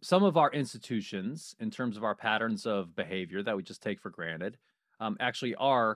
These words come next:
codified in law. Um, so, you know,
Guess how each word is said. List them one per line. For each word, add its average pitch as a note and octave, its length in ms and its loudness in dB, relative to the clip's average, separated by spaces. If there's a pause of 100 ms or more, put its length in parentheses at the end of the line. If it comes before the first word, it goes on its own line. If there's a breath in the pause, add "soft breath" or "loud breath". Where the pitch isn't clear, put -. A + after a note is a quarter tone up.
codified G2 580 -2
in F2 140 -8
law. E2+ 340 -8 (400)
Um, E2 500 -14
so, F#2 680 -2
you G#2 120 -6
know, E2 200 -6